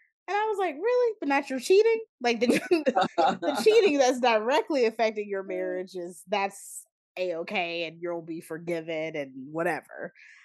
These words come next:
Speaker 2: Exactly.
Speaker 1: And it just made me think about how, like, some, you know, church people and church leaders try to, um, you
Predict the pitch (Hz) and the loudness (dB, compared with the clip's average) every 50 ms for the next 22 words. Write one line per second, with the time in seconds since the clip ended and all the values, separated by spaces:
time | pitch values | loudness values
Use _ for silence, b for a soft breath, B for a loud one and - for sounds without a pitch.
0 | B B - - - 139 139 131 120 - - - 117 110 117 190 202 _ _ _ | B B -12 -4 0 2 2 2 2 0 -2 -4 -2 -2 -2 -2 -6 _ _ _
1 | _ _ - 226 240 240 247 247 262 277 262 240 240 247 233 226 233 247 214 226 | _ _ 0 0 4 4 4 4 4 2 2 2 2 2 2 2 0 0 0 0
2 | 226 220 214 208 196 165 - - - 214 190 185 185 185 185 180 175 170 - - | 0 0 0 0 0 -2 -2 -2 -2 0 0 0 0 -2 -2 -4 -6 -6 -8 -10
3 | - - - - - 196 196 196 190 185 185 196 254 427 605 523 277 226 220 220 | -12 -12 -10 -6 -6 -6 -6 -4 -6 -6 -6 -6 -8 -6 -6 -4 -2 -2 -2 -4
4 | 220 - - 294 262 277 269 _ - 285 277 285 240 254 247 247 247 254 240 202 | -4 -6 -6 -6 -6 -6 -8 _ -10 -8 -6 -6 -4 -2 -2 0 0 0 -2 -4
5 | 208 220 - 240 233 240 - 233 233 247 254 254 233 240 226 226 233 233 - - | -6 -8 -8 -10 -10 -10 -12 -12 -10 -8 -8 -6 -4 -2 -2 -2 -4 -6 -6 -6
6 | 233 196 185 180 180 185 196 - - - 214 196 190 190 185 180 180 190 208 _ | -2 -2 0 0 -2 -4 -6 -8 -12 -12 -10 -10 -8 -8 -8 -8 -8 -8 -12 _
7 | _ _ _ _ _ _ _ _ _ - - 208 196 190 196 190 180 170 175 208 | _ _ _ _ _ _ _ _ _ -4 -2 2 2 4 4 2 2 0 -4 -8
8 | 240 - | -10 -4